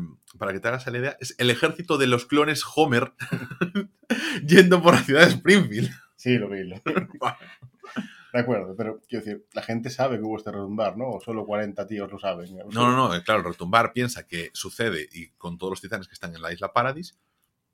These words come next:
Speaker 2: Ya, pero vamos a ver, se destrozaron las murallas.
Speaker 1: Ya, pero de, de la isla. De ahí hasta que llegue, imagínate, como te decía antes, tú vas a las Islas Cíes hasta que llega al continente, habiendo más distancia que las Cíes.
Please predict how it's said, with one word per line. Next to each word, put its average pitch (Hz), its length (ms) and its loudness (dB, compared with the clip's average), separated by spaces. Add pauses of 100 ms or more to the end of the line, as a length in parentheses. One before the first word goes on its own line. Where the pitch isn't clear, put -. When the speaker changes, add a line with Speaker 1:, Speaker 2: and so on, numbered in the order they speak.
Speaker 2:
Ya, 95 180 -10
pero 90 220 -10
vamos 95 220 -10
a 95 60 -12
ver, 90 100 -12
se 98 140 -16 (120)
destrozaron 92 540 -10
las 87 140 -14
murallas. 98 560 -8 (340)
Speaker 1:
Ya, 95 240 -4
pero 82 140 -6
de, 85 140 -8
de 82 120 -8
la 82 100 -4
isla. 80 300 -10 (720)
De 101 180 0
ahí 127 200 2
hasta 98 220 -2
que 92 100 -4
llegue, 110 140 -4
imagínate, 135 380 0
como 120 180 -2
te 120 80 0
decía 123 220 -2
antes, 87 240 -6
tú 92 100 -8 (180)
vas 104 200 -4
a - 20 -6
las 76 160 -12
Islas 87 220 -6
Cíes 147 320 -6 (360)
hasta 113 320 2
que 92 80 -6
llega 87 160 0
al 90 80 -4
continente, 98 600 -8 (640)
habiendo 78 300 -14
más 76 120 -16
distancia 82 420 -12
que 73 80 -18
las 73 160 -10
Cíes. 90 300 -4